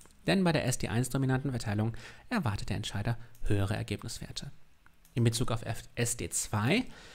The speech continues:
lässt sich ableiten, dass eine Ergebnisverteilung genau dann von allen risikoaversen Entscheidern vorgezogen wird, wenn sie S D zwei dominant ist. In anderen Worten, risikoaverse Entscheider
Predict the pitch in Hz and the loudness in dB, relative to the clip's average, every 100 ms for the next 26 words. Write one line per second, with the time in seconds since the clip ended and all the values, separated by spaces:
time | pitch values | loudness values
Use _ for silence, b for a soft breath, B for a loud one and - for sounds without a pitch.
0 | B 170 165 135 139 175 180 185 196 190 | B 0 2 0 0 2 4 4 4 2
1 | B B - 123 123 107 123 170 165 160 | B B -2 2 4 4 4 4 4 2
2 | - 147 151 147 123 117 107 113 127 160 | 4 2 4 2 2 2 0 4 6 6
3 | 180 - 117 107 147 180 160 151 151 - | 4 0 -2 0 2 4 4 2 0 0
4 | 123 123 127 135 120 - 117 104 - 160 | 2 2 2 0 -2 -2 0 0 4 4
5 | 165 - 156 147 143 147 - B B B | 4 2 2 4 2 2 -2 B B B
6 | 117 117 113 120 123 B B - 151 - | 6 6 6 4 4 B B -4 -4 -2
7 | 180 - - 95 113 123 113 104 101 98 | -4 -2 -6 0 4 6 6 2 0 -4
8 | - 95 - - - - - - 123 - | -6 -12 -12 -14 -20 -20 -20 -4 -2 4
9 | 127 120 113 - - - - - 139 180 | 6 8 6 4 -6 -20 -20 0 4 4
10 | 190 190 185 B B B 143 156 175 - | 4 2 0 B B B 4 4 2 -2
11 | - - 107 123 170 - 151 - 147 139 | -10 -4 0 2 2 2 2 2 2 4
12 | 143 139 | 2 0